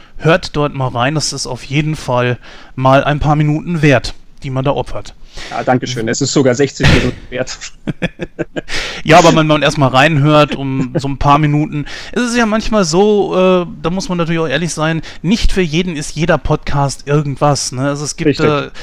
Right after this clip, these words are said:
Speaker 1: es gab letztens einen Podcast, wo ich reingehört habe, wo ich mir dachte, nee, also tut mir leid, Jungs, ich, ich kann mit bestimmten, äh, Stimmen nichts anfangen. Ich kann euch zum Beispiel nicht unterscheiden.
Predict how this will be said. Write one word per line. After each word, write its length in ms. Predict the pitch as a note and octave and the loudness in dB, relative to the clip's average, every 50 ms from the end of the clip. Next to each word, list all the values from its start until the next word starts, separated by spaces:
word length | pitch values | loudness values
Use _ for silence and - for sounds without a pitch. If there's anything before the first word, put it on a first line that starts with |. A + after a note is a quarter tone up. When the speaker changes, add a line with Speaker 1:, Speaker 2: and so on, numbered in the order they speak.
| - - | -14 -14
Speaker 1:
es 100 | - - | -6 -2
gab 120 | E3+ D#3+ D#3 | 0 2 2
letztens 380 | D3+ E3+ F3+ - F#3 F#3 - | 2 0 0 -2 -4 -4 -4
einen 240 | - D3+ D#3 D#3+ C#3+ | -4 -4 -4 -4 -4
Podcast, 540 | - - D#3 - - D#3+ D#3 D3+ C#3+ - D3+ | -4 -4 -4 -4 -2 -2 0 -2 -2 -4 -6
wo 40 | D3+ | -6
ich 160 | C#3 - - | -6 -4 -4
reingehört 460 | B2+ C3+ D3 D#3 D3 D3 D3 C#3+ - | -4 -4 -2 -2 0 0 0 0 0
habe, 240 | C#3 C#3+ C#3 C#3 C3 C3 | -2 -2 -2 -4 -4 -6
wo 80 | C#3+ | -8
ich 120 | C#3 - C#3+ | -8 -6 -4
mir 100 | C#3+ C3+ | -4 -4
dachte, 340 | C#3 C#3 B2+ - C#3+ C#3 - - - - - - - - - - - - - - | -4 -4 -4 -4 -6 -6 -6 -8 -12 -14 -14 -14 -14 -14 -16 -16 -18 -20 -14 -8
nee, 320 | C3+ C3 C3+ C#3 B2+ A#2+ B2 | -6 -4 -2 -2 -2 -4 -6
also 400 | C3 C3 B2+ C3 C3 B2+ A#2+ G#2+ - - - - - - - | -6 -6 -4 -2 -2 -2 -4 -6 -10 -14 -20 -20 -20 -12 -6
tut 200 | - D#3+ F#3+ - | -4 -4 -2 -2
mir 80 | D#3+ D3+ | 0 0
leid, 220 | D3 C#3+ D3+ D#3+ | 2 2 0 0
Jungs, 380 | D3+ D#3 D#3 D#3 D#3 - - - | -2 -2 -2 -2 -2 -4 -6 -6
ich, 320 | - C#3+ B2+ - - - - | -8 -10 -8 -10 -10 -12 -12
ich 100 | D#3 - | -8 -2
kann 300 | - D#3 D#3 F3 F3+ F3 | 0 0 2 0 0 -2
mit 180 | D#3 D3 - | -4 -6 -6
bestimmten, 720 | - D3 - - - D#3+ E3 F3 - - D#3 D3+ D3+ D3 | -6 -4 -4 -2 -2 -2 -2 -2 -2 -4 -6 -4 -4 -4
äh, 380 | D3 - - C#3 C#3+ C#3+ C#3+ C#3 | -6 -6 -4 -2 -2 0 0 -2
Stimmen 560 | - - - D#3 D#3 E3+ E3+ E3+ E3 D3+ - | -2 -2 -2 0 0 0 0 0 -2 -4 -4
nichts 260 | C#3 D3+ C3+ - - | -6 -4 -4 -4 -6
anfangen. 560 | - C#3+ C#3 D#3+ F3+ - - E3+ E3 E3 D#3+ - | -4 -4 -4 -4 -4 -4 -4 -2 -2 -2 -4 -6
Ich 180 | C#3 C3 - - | -6 -4 0 2
kann 260 | - C#3+ C#3+ D#3 - | 2 2 2 0 -2
euch 180 | - D3 C#3 - | -4 -6 -6 -6
zum 200 | - D3 D3 C#3+ | -6 -6 -6 -6
Beispiel 420 | B2 A#2+ B2 - - - D3+ D3 | -6 -6 -8 -8 -8 -6 -6 -4
nicht 360 | C3+ B2 A2+ A2+ G#2+ - - | -4 -4 -6 -8 -10 -10 -10
unterscheiden. 680 | B2 B2+ - D#3+ F3 - - A3 A#3 G#3 C3 A#2+ A2 | -8 -6 -6 -4 -4 -2 -2 0 0 -2 -2 -4 -8